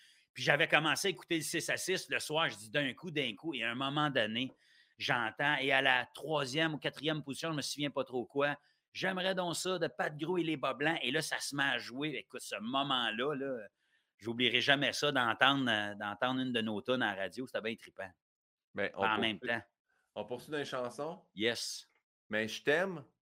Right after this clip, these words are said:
Speaker 2: ou L'Araignée ?
Speaker 1: Moi, je te dirais L'Araignée, parce que L'Araignée, il y a de quoi de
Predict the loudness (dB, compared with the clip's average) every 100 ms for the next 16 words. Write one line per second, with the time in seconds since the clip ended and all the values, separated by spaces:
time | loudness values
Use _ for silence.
0 | _ -2 6 6 6 0 -2 -10 -16 _
1 | _ _ _ _ _ _ _ _ _ _
2 | _ _ _ _ _ _ _ _ 4 4
3 | 6 4 4 4 6 8 8 8 4 -2
4 | -20 -20 -4 8 10 10 4 2 -2 -2
5 | -4 -8 -6 0 0 0 -10 _ _ _
6 | _ _ 4 6 10 8 8 6 6 6
7 | 4 0 0 8 8 8 6 6 6